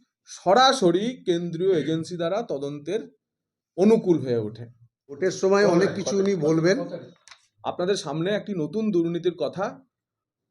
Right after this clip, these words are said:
Speaker 1: আপনাদের বলতে এসেছি, সেটা হলো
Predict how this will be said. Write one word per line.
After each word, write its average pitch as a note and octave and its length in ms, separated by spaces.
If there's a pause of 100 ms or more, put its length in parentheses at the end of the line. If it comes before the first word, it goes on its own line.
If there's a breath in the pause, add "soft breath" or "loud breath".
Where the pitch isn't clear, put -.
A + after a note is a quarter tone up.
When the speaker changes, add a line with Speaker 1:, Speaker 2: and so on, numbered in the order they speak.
(140)
Speaker 1:
আপনাদের D3+ 460 (340)
বলতে D#3 300
এসেছি, G#3+ 500
সেটা F3 320
হলো G3+ 480